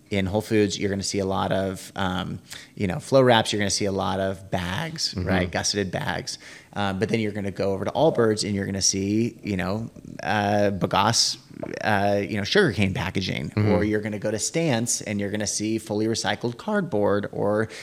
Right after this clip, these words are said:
Speaker 1: ecoplastics, right? And so, um, we really stretch across a lot of different categories and a lot of different substrates. And what gives us the ability to do that is twofold.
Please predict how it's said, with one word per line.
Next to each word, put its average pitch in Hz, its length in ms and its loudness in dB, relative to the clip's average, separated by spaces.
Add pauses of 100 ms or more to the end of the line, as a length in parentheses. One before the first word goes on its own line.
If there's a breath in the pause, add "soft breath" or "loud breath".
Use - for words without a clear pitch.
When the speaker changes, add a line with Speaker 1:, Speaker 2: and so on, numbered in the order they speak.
(160 loud breath)
Speaker 1:
ecoplastics, - 1000 0
right? 117 280 2
And 120 120 -2
so, 143 260 6 (720 loud breath)
um, 107 440 2
we 120 240 2
really 123 680 4
stretch - 460 0
across 98 400 -2
a 95 60 -4
lot 98 220 0
of 98 60 0
different 98 240 -6
categories 104 520 0
and 98 80 -2
a 95 40 -2
lot 101 200 -2
of 95 60 -4
different - 260 -6
substrates. - 800 -2
And 101 420 -2
what 101 240 -2
gives 147 260 2
us 135 120 2
the 104 240 0
ability 101 340 0
to 98 80 -2
do 135 280 4
that 104 200 6
is 95 200 -2
twofold. - 640 0